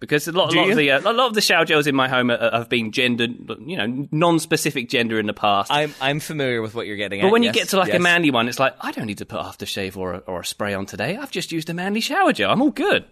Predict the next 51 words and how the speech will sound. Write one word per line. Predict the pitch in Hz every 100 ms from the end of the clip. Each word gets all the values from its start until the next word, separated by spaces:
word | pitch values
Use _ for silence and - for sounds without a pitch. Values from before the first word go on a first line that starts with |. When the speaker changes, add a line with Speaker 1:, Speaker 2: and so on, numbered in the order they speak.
| _ _ _ _ _ _
Speaker 2:
The, | 120 175
the | 156 156
one | 170 277
that | 294 233
I | 208
will | 180
say, | - 175 170 147
like, | 131 110 -
I, | 123 - - -
I | 151
felt | 165 262
awkward | 208 233 - 131
with | 113 113
that | 110 87 -
'cause | 156
I | 147
was | 151
like, | 175 320
"Oh, | 311
I'm | 180 208
sure | 226 214
my | 202
wife | 190 185 180
prefers | 202 220 240
it | 175
when | 165
I | 131
smell | - 131
of | 117
lavender | 127 120 117 110
and | 107 104
honey." | 117 92 78 -
Speaker 1:
<laughs> | - -
Speaker 2:
And, | 139 160 165
and | 160
then, | 175 190
like, | 202 185 156
the | 156
one, | 151 170
the | 139 147
first | 143 147
time | - 147
we |
got | 143 139
Dollar | 139 139
Shave | 160 175
Club, | 120 101
I | 85
used | 107 101 110 110
their, | 113 107
like, | 107 101